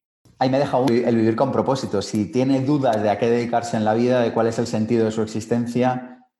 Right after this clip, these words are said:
eh, nuestro seminario Vivir con propósito probablemente le pueda ayudar porque es un trabajo serio y riguroso los últimos años de estudiar qué es lo que permite a las personas alcanzar su propósito o no.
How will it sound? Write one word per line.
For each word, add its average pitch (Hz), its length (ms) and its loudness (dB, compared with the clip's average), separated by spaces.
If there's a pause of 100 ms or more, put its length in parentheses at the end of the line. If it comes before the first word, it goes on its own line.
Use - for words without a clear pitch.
(180)
eh, 104 160 2
nuestro 101 280 -4
seminario 107 580 0
Vivir 107 280 2
con 107 140 -2
propósito 104 800 -4
probablemente 98 800 0
le 92 180 -4
pueda 104 220 2
ayudar 98 360 2
porque 92 180 -6
es - 80 -12
un 98 60 -8
trabajo 98 440 0
serio 104 320 0
y 101 100 -4
riguroso 98 380 -2
los 95 160 -6
últimos 95 340 -8
años 107 380 -2 (480)
de 110 80 2
estudiar 104 500 2
qué 107 80 2
es 104 80 2
lo 104 80 2
que 104 120 0
permite 101 680 0
a - 80 0
las 95 120 0
personas 101 420 -4
alcanzar 92 380 -4
su 98 120 -6
propósito 95 600 -4
o 92 40 0
no. 113 220 0